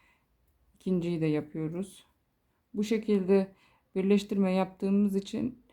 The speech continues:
hiçbir şekilde birleştirme yeri belli olmayacak. Şimdi tekrardan bir tane atlayıp ikinciye batıyoruz.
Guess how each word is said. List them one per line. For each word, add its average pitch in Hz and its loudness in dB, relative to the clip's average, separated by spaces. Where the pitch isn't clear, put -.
hiçbir - -12
şekilde 202 -2
birleştirme 185 0
yeri 190 2
belli 180 2
olmayacak. 165 -4
Şimdi 196 -8
tekrardan 185 0
bir 175 -4
tane 180 0
atlayıp 175 -6
ikinciye 170 -4
batıyoruz. 190 -2